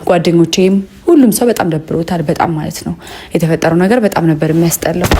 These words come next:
ነገሮችን ለማስተካከል አልቻልኩም እና ሁሌ በህይወቴ ጣልቃ እየተገባ ብዙ ነገሮች እየተፈጠሩ ነው እና የማልወዳቸው፣ የማልፈልጋቸው ነገሮች ሁሉ እየተደረጉ ነው እና እስከ መቼ ይህን ነገር ዝም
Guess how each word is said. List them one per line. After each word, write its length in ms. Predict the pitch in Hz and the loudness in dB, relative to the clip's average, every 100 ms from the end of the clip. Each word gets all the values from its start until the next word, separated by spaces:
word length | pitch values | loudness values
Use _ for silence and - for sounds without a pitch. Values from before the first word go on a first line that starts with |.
| - - | -2 -6
ነገሮችን 500 | - 180 175 170 180 | 0 4 2 2 0
ለማስተካከል 540 | 160 160 151 165 156 165 | 2 0 -2 -4 -2 -2
አልቻልኩም 460 | 156 - 170 - | -2 -4 -4 0
እና 120 | 196 220 | 2 2
ሁሌ 300 | 202 185 160 160 | 2 2 2 2
በህይወቴ 400 | 160 156 156 165 165 165 - - | 0 0 0 2 0 0 -14 -10
ጣልቃ 280 | - 160 - 156 | -4 -4 -2 -2
እየተገባ 540 | 160 170 160 156 165 | 0 0 -2 0 -2
ብዙ 160 | 156 151 | -2 0
ነገሮች 380 | 180 151 156 156 | 0 2 -2 -2
እየተፈጠሩ 560 | - 160 151 151 - 160 165 | -4 -4 -4 -6 -4 0 2
ነው 120 | 165 | 4
እና 140 | 214 294 | 4 4
የማልወዳቸው፣ 760 | 202 175 151 151 156 - 165 165 - - - - 165 160 | 4 4 2 0 -6 -4 -6 -6 -12 -18 -16 -4 -2 2
የማልፈልጋቸው 760 | 190 196 185 170 156 160 - 160 | 2 4 2 2 0 0 -2 0
ነገሮች 340 | 151 151 151 | 0 0 -2
ሁሉ 140 | - 151 | -2 0
እየተደረጉ 540 | 160 160 156 156 156 165 | 0 -2 -2 -4 -2 2
ነው 120 | 165 | 4
እና 140 | 185 269 370 - - - - | 4 4 0 -10 -20 -14 -2
እስከ 180 | 196 196 | -2 2
መቼ 180 | 190 180 | 0 2
ይህን 180 | 190 175 | 2 4
ነገር 220 | 160 165 | 4 2
ዝም 200 | 156 165 | 2 2